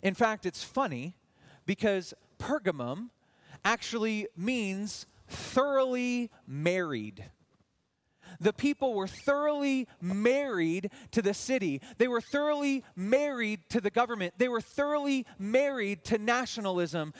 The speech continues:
They were thoroughly married to pagan worship, to idol worship, to the gods, to Caesar,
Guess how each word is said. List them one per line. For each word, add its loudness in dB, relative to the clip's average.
They 4
were 0
thoroughly -2
married 0
to -2
pagan -4
worship, -6
to -2
idol 0
worship, -4
to -6
the -2
gods, 0
to -8
Caesar, -4